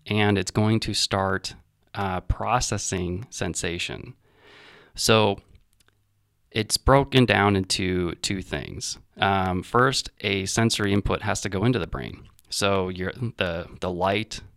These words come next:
the sound, touch, you can even count proprioception, smell, and all of that has to first go into the brain.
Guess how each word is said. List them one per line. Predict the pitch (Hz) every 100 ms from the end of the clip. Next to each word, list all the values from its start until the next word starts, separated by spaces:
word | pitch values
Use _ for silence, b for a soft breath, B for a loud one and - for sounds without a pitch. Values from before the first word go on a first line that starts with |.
| _ _
the | 98
sound, | - 98 95 95 95 92 - _ _ _ _
touch, | - 101 98 - - - b b b b b b b
you | - 104
can | 113
even | 110 104
count | 101 104 -
proprioception, | - 101 101 101 98 98 - 95 98 - _ _ _ _ _ _ _ _ -
smell, | - - 107 101 101 104 - _ _ b b b b b b b
and | 110 104 101 98 92 _ _ _ _ _ _ - _ -
all | 104 127
of | 120
that | 82 82 80 -
has | 107
to | -
first | - 98 92
go | 92 78
into | 110 120
the | 135
brain. | 139 135 147 147